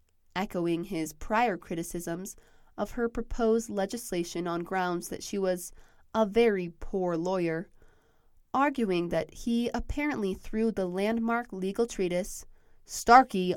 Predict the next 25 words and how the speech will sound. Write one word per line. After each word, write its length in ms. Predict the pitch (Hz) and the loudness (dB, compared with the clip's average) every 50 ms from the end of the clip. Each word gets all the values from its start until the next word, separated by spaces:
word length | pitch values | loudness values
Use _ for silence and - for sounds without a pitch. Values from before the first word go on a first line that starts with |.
| - | -2
on 260 | 170 170 170 170 165 - | -2 0 0 0 0 2
Evidence, 640 | - 226 202 196 175 170 196 - - - - - - - - - - - _ _ _ - - | 2 4 4 4 0 0 -4 -4 -8 -12 -12 -12 -14 -16 -20 -20 -20 -20 _ _ _ -20 -4
and 180 | - 214 208 208 | 0 0 2 4
the 60 | 214 | 4
laws 580 | 214 214 226 240 233 208 185 185 180 185 - - | 4 4 6 8 8 8 8 6 4 2 -2 -8
for 140 | - - 196 | -8 -6 -6
the 100 | - 185 | -6 -6
pension 460 | - - - 226 233 226 - 190 - | -6 -2 0 0 0 0 -2 -6 -4
office 500 | - 180 180 - - 180 180 - - - | -4 -4 -4 -4 -4 -6 -6 -6 -10 -12
quite 640 | - - - - 254 220 185 - - - - - - _ _ _ _ _ _ | -14 -12 0 2 2 2 2 0 -6 -12 -14 -14 -16 _ _ _ _ _ _
in 80 | 180 | -6
the 100 | 180 180 | -4 -4
shade. 500 | 180 - - 208 196 185 175 170 170 - - - - _ _ _ _ _ _ - - - - - - - - - - - _ - _ - _ | -6 -2 -2 0 0 2 0 -2 -4 -6 -16 -18 -20 _ _ _ _ _ _ -20 -20 -20 -20 -20 -20 -20 -20 -20 -20 -20 _ -20 _ -20 _
She 260 | - - - 285 277 | -4 2 2 4 2
further 400 | 277 - 330 339 349 339 277 233 | 4 4 4 6 6 6 6 4
accused 520 | 202 202 - - 202 185 180 180 - - | 4 2 0 -2 0 0 0 -2 -2 -2
him 260 | - 190 175 175 180 | 0 0 0 -2 -2
of 260 | - - 190 190 - - | -4 -6 -6 -6 -2 0
burying 640 | - 226 240 254 269 277 277 285 277 285 285 269 | 2 4 4 4 4 4 2 2 2 0 0 0
Blackstonian 920 | 233 220 202 185 - - - - - - 226 233 240 240 240 240 247 - | 0 0 0 0 -2 -4 -12 -8 -2 0 0 0 0 0 -2 -4 -2 -2
ideas, 800 | - 208 202 196 190 - 196 180 175 165 160 170 175 - - - - - _ - _ | -2 0 0 0 -2 -2 -2 0 0 0 -2 -4 -6 -10 -14 -16 -18 -20 _ -20 _
while 220 | - 214 208 214 | -2 0 0 0
also 420 | - - 226 247 262 - - 202 190 | 2 0 0 0 -2 -2 -4 -4 -4
proposing 640 | - - 185 - - 208 196 202 196 208 202 202 208 | -4 -6 -4 -2 0 0 0 0 -2 -2 -4 -4 -6
to 380 | - - - 185 175 175 180 | -8 -8 -6 -4 -4 -4 -6